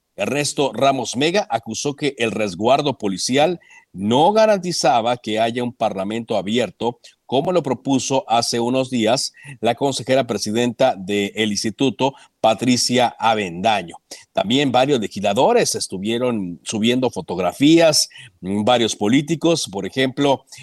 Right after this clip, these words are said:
el presidente del pan en la Ciudad de México, Andrés Ataide, criticó esta determinación y dijo que van a defender a los organismos, eh, autónomos. El líder del partido Movimiento Ciudadano en la Ciudad de México,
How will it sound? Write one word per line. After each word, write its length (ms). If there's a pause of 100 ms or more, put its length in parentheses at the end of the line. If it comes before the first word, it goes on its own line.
el 120
presidente 420
del 160
pan 320
en 80
la 100
Ciudad 200
de 80
México, 500
Andrés 380
Ataide, 600 (280)
criticó 400
esta 160
determinación 600
y 60
dijo 200
que 160
van 220
a 80
defender 540
a 120
los 260
organismos, 720
eh, 180 (280)
autónomos. 1000 (400)
El 180
líder 540
del 320
partido 560
Movimiento 420
Ciudadano 560
en 120
la 100
Ciudad 180
de 80
México, 640